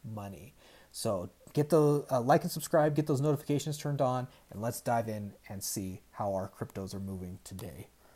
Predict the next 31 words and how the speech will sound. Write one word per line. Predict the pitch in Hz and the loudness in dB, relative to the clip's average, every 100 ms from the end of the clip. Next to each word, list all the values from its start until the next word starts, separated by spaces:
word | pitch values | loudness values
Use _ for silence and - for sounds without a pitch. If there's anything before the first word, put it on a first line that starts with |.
| _ | _
First | - 147 | 0 2
up, | 165 | 4
we | 143 | 2
have | 110 107 - | 0 -2 -2
Bitcoin | 156 151 - 147 120 | 0 0 0 -2 -2
Cash. | - 151 160 - - - - _ | 0 2 2 0 -8 -18 -20 _
Uh, | 104 | -4
we | 110 110 | -2 0
are | - 151 160 | 6 8 8
open | 160 160 165 180 | 2 2 0 0
on | 131 120 113 | 0 0 -2
a | |
position | - 123 131 131 131 | -6 -4 -2 -2 -4
on | 113 110 | -6 -4
Bitcoin | 135 135 143 135 123 | -4 -4 -4 -4 -2
Cash. | 143 147 - | 0 0 0
We | 127 | -2
are | 120 | -2
down | 131 131 | 0 0
a | 113 | -2
little | 120 160 | 0 2
bit | 175 175 | 2 0
today. | 139 139 147 147 - - _ - | -2 0 0 -4 -12 -20 _ 0
Price | 135 120 | 0 0
is | 113 - | -4 -6
three | - 143 147 151 | -4 0 2 2
three | 151 143 123 110 | 0 -2 -2 -2
six | - 147 139 - - | -2 -2 -2 -4 -6
ninety-one, | 131 120 104 113 123 131 143 147 - - - | -4 -4 -4 -4 -4 -2 -2 -6 -14 -14 -8
uh, | 85 69 - _ - | -8 -8 -14 _ 0
but | 113 | 0